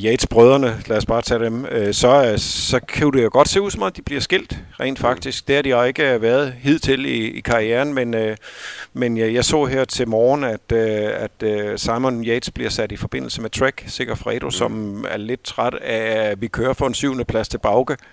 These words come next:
Speaker 2: Mm.
Speaker 1: Mollema. Øh, og, øh, og, og, og det, det,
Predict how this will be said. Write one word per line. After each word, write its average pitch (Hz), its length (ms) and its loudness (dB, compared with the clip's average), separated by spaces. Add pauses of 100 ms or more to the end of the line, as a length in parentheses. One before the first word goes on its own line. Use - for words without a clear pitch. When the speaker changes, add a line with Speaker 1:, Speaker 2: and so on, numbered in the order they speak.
(160)
Speaker 2:
Mm. 101 260 -4 (180)
Speaker 1:
Mollema. 117 560 4 (680)
Øh, 107 420 4 (100)
og, 101 400 6
øh, 104 140 2
og, 110 380 0
og, 120 200 -2
og 120 200 -2
det, 120 260 0
det, - 480 -2